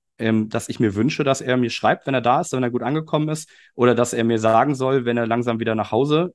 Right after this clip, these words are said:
auch wenn er aufbricht? Oder ist das nur etwas, was ich mir wünsche und was er permanent nicht erfüllt?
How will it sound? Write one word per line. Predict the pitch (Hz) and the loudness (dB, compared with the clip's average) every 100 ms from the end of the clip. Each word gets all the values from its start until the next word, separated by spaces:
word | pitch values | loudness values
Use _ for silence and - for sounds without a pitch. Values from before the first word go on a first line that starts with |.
| _ | _
auch | 117 117 | -4 -2
wenn | |
er | 113 | 0
aufbricht? | 127 156 - 196 - _ _ _ _ _ _ _ | 0 -4 0 -2 -2 _ _ _ _ _ _ _
Oder | 113 135 151 | 2 4 6
ist | 156 | 4
das | 151 | 2
nur | 143 | 4
etwas, | 143 143 | 4 2
was | 135 | -2
ich | 131 | 0
mir | 135 | 2
wünsche | 143 160 107 | 4 2 2
und | 101 | 0
was | 107 | -2
er | - 127 | 0 -4
permanent | - 147 160 139 131 131 | 0 0 2 0 -2 -2
nicht | 135 151 - | -2 -4 -4
erfüllt? | 127 - 123 82 - | -6 0 2 2 -4